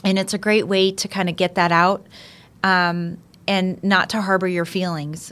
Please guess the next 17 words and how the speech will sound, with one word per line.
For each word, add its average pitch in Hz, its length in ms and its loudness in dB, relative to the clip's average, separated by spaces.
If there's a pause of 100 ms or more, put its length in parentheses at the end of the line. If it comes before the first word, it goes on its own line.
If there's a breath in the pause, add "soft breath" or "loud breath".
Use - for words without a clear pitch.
(140)
Um, 160 520 -2
I 185 140 6
feel 220 220 2
like 202 200 2
so 202 180 -2
ti-, 202 160 -6
oftentimes 185 720 -2
I 180 140 0
have 185 280 -2
to 180 140 -2
put 190 220 -2
on 175 180 0
such 180 340 -4
a, 165 220 0 (640 loud breath)
a 170 80 -2
face, 190 640 0 (140)
um, 165 460 -4